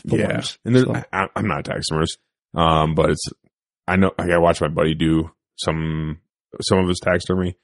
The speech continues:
Speaker 1: It's like he has to build up certain facial features in order to make, make it kinda match and make it look more realistic and stuff, like the art part of that. But with, it sounds like with G, like, G two forms, like, if you can eliminate, um, a lot of, if you, you can just make the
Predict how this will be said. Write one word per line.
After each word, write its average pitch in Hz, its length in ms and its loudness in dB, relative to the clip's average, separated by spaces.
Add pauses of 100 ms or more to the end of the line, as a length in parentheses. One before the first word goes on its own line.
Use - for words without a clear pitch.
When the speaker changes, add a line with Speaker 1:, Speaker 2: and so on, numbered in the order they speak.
(260)
Speaker 1:
It's 87 100 0
like 87 80 4
he 87 100 2
has 95 100 6
to 82 80 -8
build 85 180 2
up - 100 2
certain - 300 -2
facial 87 320 0
features 80 560 0
in 82 40 0
order 76 200 0
to 71 80 -6
make, 64 260 -4
make 82 180 -2
it - 60 -18
kinda 76 180 -6
match 71 380 -4
and 73 100 -2
make 76 140 -4
it - 100 -2
look 76 200 -2
more 78 200 0
realistic 78 540 2
and 80 100 -8
stuff, 80 240 -2
like - 200 -6
the 73 160 -2
art 80 220 2
part 76 200 2
of 76 80 -6
that. 78 320 0 (420)
But 85 120 4
with, 73 160 2 (240)
it 92 100 -4
sounds 95 200 2
like 85 100 4
with 76 160 -4
G, 78 260 -2
like, 78 200 -2
G 90 120 2
two 80 220 -6
forms, 78 280 -4
like, 64 120 -6 (240)
if 87 180 -6
you 104 80 2
can 107 120 2
eliminate, 85 560 0 (760)
um, 73 600 -2 (100)
a - 80 -4
lot 80 300 2
of, 76 120 0
if 85 140 0
you, 101 60 -4 (100)
you 113 100 4
can 120 120 0
just 95 160 2
make 92 180 0
the 80 140 0